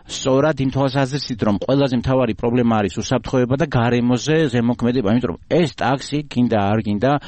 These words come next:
ზოგს გაზი უყენ-, გაზის ბალონი უყენია, ზოგ-, ხო გამიგეთ, ზოგს კატალიზატორი არ უყენია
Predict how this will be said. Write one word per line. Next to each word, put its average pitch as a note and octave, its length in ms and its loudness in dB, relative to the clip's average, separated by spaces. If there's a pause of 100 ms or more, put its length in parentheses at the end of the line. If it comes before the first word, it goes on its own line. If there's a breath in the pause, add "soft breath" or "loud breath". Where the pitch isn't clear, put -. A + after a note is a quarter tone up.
(260 loud breath)
ზოგს - 340 -2
გაზი G#2 320 0
უყენ-, A2+ 360 0
გაზის A2+ 280 -2
ბალონი A2 360 0
უყენია, G#2 480 0 (480 loud breath)
ზოგ-, A#2 400 0
ხო - 200 -4
გამიგეთ, A#2 460 0
ზოგს B2 260 -2
კატალიზატორი A#2 720 0
არ A#2 160 2
უყენია A2+ 540 0